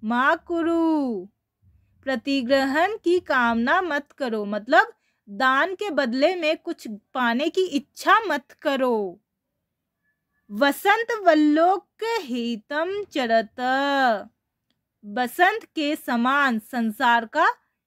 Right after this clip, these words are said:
कल्याण करो। परोपकारः परम पवित्रम कार्यम अस्ति, परोपकार परम पवित्र कार्य है।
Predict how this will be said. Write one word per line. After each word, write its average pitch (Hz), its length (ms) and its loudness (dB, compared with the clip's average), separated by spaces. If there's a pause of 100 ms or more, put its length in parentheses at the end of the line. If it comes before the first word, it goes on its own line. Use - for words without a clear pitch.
कल्याण 240 640 0
करो। 247 880 0 (1000)
परोपकारः 302 1300 2 (1000)
परम 285 460 2
पवित्रम 285 880 -2
कार्यम 247 560 0 (120)
अस्ति, 269 760 -6 (280)
परोपकार 247 640 0 (300)
परम 262 340 -4 (720)
पवित्र 381 460 -2 (100)
कार्य 320 460 2
है। 254 260 -6